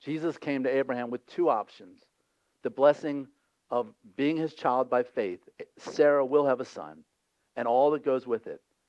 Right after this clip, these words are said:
And then he also said, "But there's judgment of sin upon Sodom and Gomorrah for those who won't repent." You, you have the same option this morning.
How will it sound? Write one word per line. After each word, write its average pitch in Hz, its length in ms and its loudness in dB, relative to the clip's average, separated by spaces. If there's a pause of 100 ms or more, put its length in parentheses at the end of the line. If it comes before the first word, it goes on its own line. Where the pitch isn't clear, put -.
(340)
And 113 120 -12
then 113 100 -6
he 123 80 0
also 127 220 -2
said, 120 240 0
"But 113 100 -4
there's 113 140 -6
judgment 123 360 0
of 117 80 -12
sin 92 400 -8 (440)
upon 110 300 -10
Sodom 117 320 0
and 117 80 -12
Gomorrah 110 440 -8 (640)
for 107 80 -10
those 110 220 -4
who 113 80 -12
won't 110 180 -8
repent." 110 420 -14 (1000)
You, 107 180 -16 (240)
you 151 180 0
have 139 160 4
the 113 80 -16
same 117 280 -8
option 110 300 -8
this - 180 -20
morning. 127 260 -16